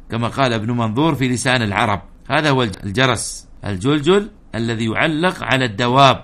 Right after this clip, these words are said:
فإذا مشت الدواب صاح هذا الجرس ورن هذا الجرس. وسبب النهي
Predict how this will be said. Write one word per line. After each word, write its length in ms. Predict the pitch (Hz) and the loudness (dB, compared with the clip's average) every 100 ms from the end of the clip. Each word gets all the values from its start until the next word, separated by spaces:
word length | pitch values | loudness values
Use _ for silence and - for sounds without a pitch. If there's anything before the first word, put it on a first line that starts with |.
| - - | -8 -8
فإذا 260 | 110 117 | -6 -4
مشت 340 | 147 147 151 131 | -2 -2 -2 -4
الدواب 560 | 104 127 147 202 233 - - | -4 0 4 4 2 -4 -10
صاح 480 | - 180 131 135 127 | 2 4 4 2 0
هذا 180 | 113 | 0
الجرس 420 | 104 98 104 98 104 | -2 -4 -4 -6 -4
ورن 360 | 131 160 147 | 0 0 0
هذا 280 | 127 127 113 | 0 2 0
الجرس. 680 | 101 120 117 - - - - - - | 0 0 0 -2 -6 -10 -12 -14 -4
وسبب 600 | 120 117 220 226 190 165 | -2 0 2 2 2 0
النهي 500 | 156 180 156 117 | 2 4 4 2